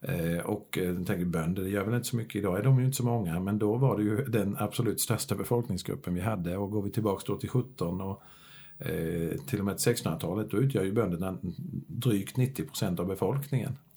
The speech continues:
Det här var en lång och segsliten fråga som diskuterats hela artonhundratalet igenom, skulle jag säga, i varje fall från artonhundratjugotalet. Det var kanske lite att säga hela igenom, var kanske att ta i, men man har diskuterat i tjugo år innan, eh, Oscar den förste ger bifall till det här beslutet.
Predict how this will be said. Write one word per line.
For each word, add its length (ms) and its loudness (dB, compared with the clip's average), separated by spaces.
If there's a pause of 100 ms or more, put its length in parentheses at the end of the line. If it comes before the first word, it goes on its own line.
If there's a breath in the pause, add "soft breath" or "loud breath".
(420 loud breath)
Det 120 4
här 100 8
var 120 8
en 160 8
lång 280 8
och 140 4
segsliten 540 2
fråga 360 -2
som 200 -4
diskuterats 580 -2
hela 320 6
artonhundratalet 640 -2
igenom, 300 -2
skulle 220 -4
jag 80 -2
säga, 140 -2
i 60 0
varje 200 0
fall 180 -2
från 140 -2
artonhundratjugotalet. 840 -2 (120)
Det 80 -8
var 60 -2
kanske 300 -2
lite 240 -2
att 40 -4
säga 200 0
hela 260 0
igenom, 380 0
var 100 -2
kanske 260 -4
att 60 -8
ta 120 -2
i, 120 -2
men 200 -4 (420 loud breath)
man 120 6
har 60 8
diskuterat 500 6
i 40 4
tjugo 420 6
år 280 4
innan, 300 2
eh, 540 0
Oscar 240 -2
den 100 -4
förste 280 -2
ger 280 0
bifall 360 -2
till 120 -6
det 60 -2
här 80 -2
beslutet. 500 -4